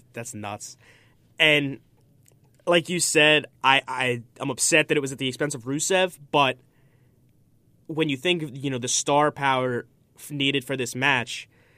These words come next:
you have Rusev and then you have John Cena. It's, it's a no-brainer.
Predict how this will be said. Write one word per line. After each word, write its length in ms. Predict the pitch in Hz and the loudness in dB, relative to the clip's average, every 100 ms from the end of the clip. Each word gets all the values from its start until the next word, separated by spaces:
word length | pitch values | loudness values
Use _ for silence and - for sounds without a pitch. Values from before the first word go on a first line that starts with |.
| _ _ _ - | _ _ _ -6
you 160 | 147 139 | -2 2
have 180 | 120 | 0
Rusev 680 | 117 131 160 156 156 139 127 | 0 0 0 2 2 2 0
and 160 | 123 135 | -4 -2
then 120 | 127 | -2
you 100 | 123 | -4
have 140 | 117 | -6
John 220 | 117 107 98 | -6 -6 -6
Cena. 340 | 135 113 87 | -6 -6 -8
It's, 240 | 110 - 113 - | -12 -12 -14 -12
it's 120 | 131 | -4
a 40 | |
no-brainer. 400 | 156 143 147 98 | -2 0 0 -2